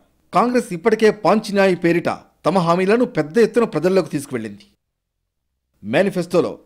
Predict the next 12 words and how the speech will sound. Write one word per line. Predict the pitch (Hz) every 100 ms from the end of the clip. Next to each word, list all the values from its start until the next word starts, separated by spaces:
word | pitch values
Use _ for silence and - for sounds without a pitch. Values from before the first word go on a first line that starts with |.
| - -
సామాజిక | 185 233 220 175
సంక్షేమ | 190 202 208 175
పథకాలతో | 180 185 180 180 156
పాటు | 143 139 151 - _ 113
ఇరవై | 165 220 214
ఐదు | 185 147
గ్యారంటీలను | 175 185 180 170 165 -
కాంగ్రెస్ | 165 170 160 147
ప్రకటించింది. | 139 156 143 123 107 _ _ -
న్యాయ్ | 117 170 214
పిల్లర్ల | 208 196 196 190
పేరుతో | 165 156